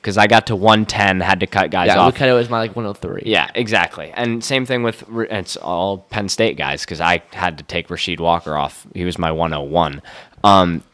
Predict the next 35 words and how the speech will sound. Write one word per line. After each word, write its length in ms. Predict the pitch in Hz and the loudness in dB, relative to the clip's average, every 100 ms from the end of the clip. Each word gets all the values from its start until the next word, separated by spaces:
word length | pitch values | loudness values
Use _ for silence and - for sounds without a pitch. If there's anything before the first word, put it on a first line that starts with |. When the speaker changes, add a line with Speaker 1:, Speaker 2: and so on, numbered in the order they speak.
| _ - _ | _ -20 _
Speaker 1:
but 120 | 113 - | -2 2
I 100 | 117 | 0
just 200 | 120 - | 0 -4
think 320 | 117 101 - _ _ - | -6 -6 -16 _ _ -14
this 300 | 92 117 - | -6 -4 0
linebacker 480 | 113 113 107 - 98 | 2 4 2 0 -4
class 400 | 107 95 85 - | 2 2 0 -10
is 180 | 92 - | -10 -8
so 680 | - - 120 110 110 107 87 | -8 -2 2 4 4 0 0
good, 400 | 98 92 85 - | 2 2 -2 -8
and 340 | 95 92 90 - _ | -4 -4 -4 -10 _
I 120 | - 92 | -4 -2
think 180 | 110 | -2
what's 160 | 107 - | -4 -6
crazy 960 | - - - 113 123 131 98 87 76 _ _ - _ | -10 -12 -4 4 6 4 0 -6 -10 _ _ -20 _
is 220 | - 104 98 | -4 -4 0
there's 320 | 104 90 - | -2 -2 -8
three 640 | - - 127 131 135 131 | -8 0 4 6 6 6
guys 680 | 120 113 110 95 80 - - - | 6 6 6 4 -2 -8 -12 -8
that 180 | 107 101 | -4 -2
went 200 | 104 101 | -2 -4
to 80 | 104 | -6
the 100 | 92 | -8
same 320 | - 101 87 | -6 -4 -4
school 400 | - 101 71 - _ - | -6 -6 -6 -10 _ -2
on, 420 | 95 90 85 82 _ _ _ - | 0 0 -6 -10 _ _ _ -2
in 180 | 110 | 0
each 280 | 101 104 - | 2 0 0
of 80 | 101 | 0
our 100 | 98 | 0
top 340 | - 98 - - _ | 2 0 0 -8 _
seventies, 880 | - - 123 107 92 73 - - - - - _ _ _ - | -14 -2 4 4 2 -6 -10 -12 -12 -16 -20 _ _ _ -6
which 180 | 95 | -4
is 100 | 85 | -4
wild. 480 | 85 80 60 50 - | 0 0 0 -6 -18